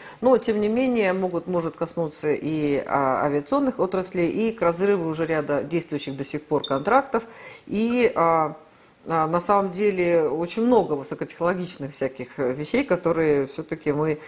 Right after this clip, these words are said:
несмотря на то, что у нас очень небольшой товарооборот между Россией и С Ш А, но всё-таки есть, э, там, он, он зна-, для-, значителен, для-, нам было бы очень жаль это всё потерять.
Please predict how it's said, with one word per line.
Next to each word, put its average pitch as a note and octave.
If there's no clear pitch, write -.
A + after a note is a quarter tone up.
несмотря F3
на F3+
то, F3+
что F3
у E3+
нас -
очень E3
небольшой D#3+
товарооборот D3
между B2+
Россией D3
и B2
С -
Ш -
А, A#3
но F3
всё-таки F3
есть, D3+
э, A#2+
там, C3
он, D3
он D3
зна-, D#3
для-, D3+
значителен, C#3+
для-, C#3+
нам D#3
было D#3
бы D3
очень D#3+
жаль D#3
это -
всё -
потерять. A#3+